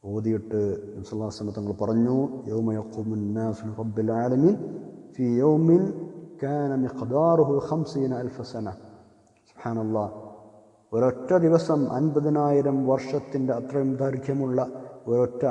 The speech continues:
ആ ഒരു ദിവസം, ഭീകരമായൊരു ദിവസം ആണ് ജനങ്ങൾ ഇങ്ങനെ അള്ളാഹുവിൻ്റെ അടുത്തേക്ക് എഴുന്നേറ്റ് പോകുന്നത്. സുബ്ഹാനല്ലാഹ്, ഒരു ദിവസത്തിന് അൻപതിനായിരം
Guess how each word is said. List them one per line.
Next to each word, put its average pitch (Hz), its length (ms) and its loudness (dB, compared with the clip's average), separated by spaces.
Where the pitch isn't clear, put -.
ആ 131 40 2
ഒരു 127 200 4
ദിവസം, 123 320 0
ഭീകരമായൊരു 117 640 2
ദിവസം 110 300 -2
ആണ് 110 180 2
ജനങ്ങൾ 113 460 0
ഇങ്ങനെ 113 220 -2
അള്ളാഹുവിൻ്റെ 107 380 -4
അടുത്തേക്ക് 101 360 -10
എഴുന്നേറ്റ് 98 380 -8
പോകുന്നത്. 92 360 -4
സുബ്ഹാനല്ലാഹ്, 95 680 -8
ഒരു 117 200 -4
ദിവസത്തിന് 120 540 -6
അൻപതിനായിരം 113 600 0